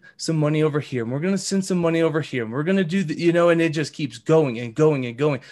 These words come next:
to the point to where almost five, was it seven hundred billion dollars does not get spent on the American people.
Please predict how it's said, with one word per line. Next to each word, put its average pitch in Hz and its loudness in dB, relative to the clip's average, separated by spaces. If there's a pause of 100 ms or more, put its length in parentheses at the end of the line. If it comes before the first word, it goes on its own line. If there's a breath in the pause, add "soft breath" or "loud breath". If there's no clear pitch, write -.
(140 loud breath)
to 190 0
the 180 4
point 226 -2
to 202 -4
where 160 2 (260 loud breath)
almost 196 4
five, 185 2
was 151 -2
it 123 -6
seven 180 0
hundred 156 0
billion 160 0
dollars 139 -2 (220 soft breath)
does 123 -2
not 143 -2
get - -4
spent - -4 (360)
on 160 0
the 147 2
American 131 -2
people. 185 -8